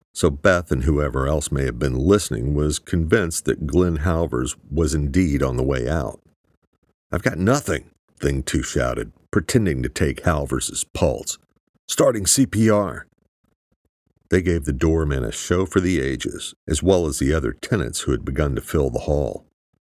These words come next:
Thing Two beat Halver's chest with his fist, trying to make sure he didn't actually kill him by making it appear too real.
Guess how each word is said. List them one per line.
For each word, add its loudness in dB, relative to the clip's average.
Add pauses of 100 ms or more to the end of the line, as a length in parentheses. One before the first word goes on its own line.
(640)
Thing 4
Two 2
beat 2
Halver's 0
chest 0
with -4
his -4
fist, 0 (520)
trying 4
to -2
make -2
sure 2
he 0
didn't 2
actually 0
kill -2
him -2
by 0
making -2
it -4
appear -4
too 0
real. -4